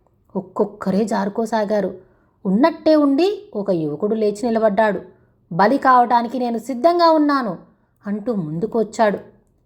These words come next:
అతడి పేరే బాయి దయాసింగ్. గోవింద సింగ్ అతనిని తన డేరా లోపలికి తీసుకుపోయాడు. అలా తీసుకుపోగానే ఒక మనిషిని తెగవేసిన చప్పుడు వినిపించింది.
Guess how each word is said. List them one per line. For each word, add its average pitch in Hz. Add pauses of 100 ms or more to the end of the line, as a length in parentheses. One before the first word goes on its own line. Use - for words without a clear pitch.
అతడి 196
పేరే 262 (360)
బాయి 190
దయాసింగ్. 196 (720)
గోవింద 320
సింగ్ 302
అతనిని 247
తన 208
డేరా 165
లోపలికి 208
తీసుకుపోయాడు. 208 (600)
అలా 190
తీసుకుపోగానే 202
ఒక 240
మనిషిని 208
తెగవేసిన 208
చప్పుడు 196
వినిపించింది. 208